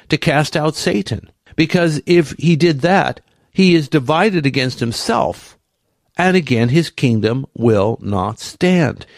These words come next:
So then, from here, Jesus addresses them with a rhetorical question. It is a very Hebrew thing to do, to answer a question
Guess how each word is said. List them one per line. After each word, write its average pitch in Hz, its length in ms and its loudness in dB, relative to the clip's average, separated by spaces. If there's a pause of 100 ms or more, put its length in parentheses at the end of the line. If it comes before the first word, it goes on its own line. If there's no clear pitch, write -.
(140)
So 170 200 2
then, 240 480 0 (300)
from 156 240 -4
here, 151 240 2
Jesus 147 600 -2 (800)
addresses 139 520 0
them 123 340 0 (260)
with 139 340 0 (100)
a 131 80 2
rhetorical 117 560 0
question. - 600 -6 (180)
It 151 200 2
is 156 140 2
a 160 80 2
very 165 380 2
Hebrew 147 540 0
thing 139 260 -2
to 120 80 0
do, 95 240 -4
to - 200 -8 (120)
answer 160 460 -2
a 160 60 -4
question 131 680 -6